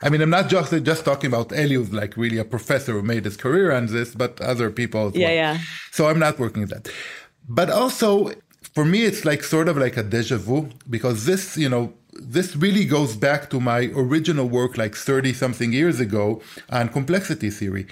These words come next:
Speaker 1: It really developed from interactive proof systems, which became succinct proof systems, and so on. So for me, it's something that I left, I don't know, twenty-five years ago.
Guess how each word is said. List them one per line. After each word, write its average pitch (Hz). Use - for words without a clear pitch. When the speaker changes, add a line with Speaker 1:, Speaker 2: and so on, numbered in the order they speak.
Speaker 1:
It 135
really 185
developed 160
from 131
interactive 123
proof 143
systems, 113
which 104
became 107
succinct 160
proof 135
systems, 120
and 123
so 160
on. 139
So 175
for 175
me, 233
it's 185
something 190
that 151
I 139
left, 160
I 143
don't 143
know, 110
twenty-five 139
years 104
ago. 110